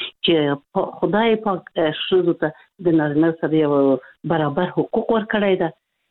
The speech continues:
ازادي ورکړی ده. نو تاسې ولې دغه حق د دوی څخه د دې مسلم حق دی، جهان ورکړی ده،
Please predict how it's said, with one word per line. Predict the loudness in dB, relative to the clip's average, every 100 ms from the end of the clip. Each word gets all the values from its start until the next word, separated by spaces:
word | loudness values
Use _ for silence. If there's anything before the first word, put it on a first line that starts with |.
| _ -2
ازادي | 0 0 0 2 4
ورکړی | 2 0 -2 0 0
ده. | -2 -6 _ -2
نو | 0
تاسې | 0 -4 -4 -2
ولې | 2 2 2
دغه | 0 0
حق | 0 -2 -2
د | -2
دوی | 0 2 0 0
څخه | -2 0
د | 2 2
دې | 4
مسلم | 4 4 2 0 2 2
حق | -2 -4 -2
دی، | 0
جهان | 2 0 2 2 2
ورکړی | 0 -2 -2 0
ده، | 0